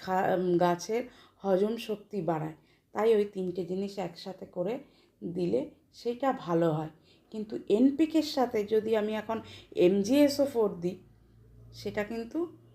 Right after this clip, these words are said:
আমার পক্ষে না দেয়াই ভালো আমার মতে। আপনি এমজিএসও ফোর দিয়ে স্প্রে করে দিতেই পারেন, তিন চার দিন বাদে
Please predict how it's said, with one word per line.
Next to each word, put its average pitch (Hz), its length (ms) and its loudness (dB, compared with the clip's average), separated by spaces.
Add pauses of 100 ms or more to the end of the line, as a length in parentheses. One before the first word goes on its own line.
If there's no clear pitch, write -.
(260)
আমার 320 260 8 (100)
পক্ষে 330 300 2 (240)
না 214 260 0
দেয়াই 226 340 6
ভালো 160 300 -2 (300)
আমার 214 280 2 (100)
মতে। 151 240 -2 (1300)
আপনি - 220 -2 (120)
এমজিএসও 170 480 4
ফোর 277 200 4 (200)
দিয়ে 285 220 -2
স্প্রে 277 200 0 (140)
করে 294 140 4
দিতেই 294 420 0
পারেন, 247 220 2 (1400)
তিন 208 180 -2
চার 214 240 4
দিন 254 220 4
বাদে 302 300 4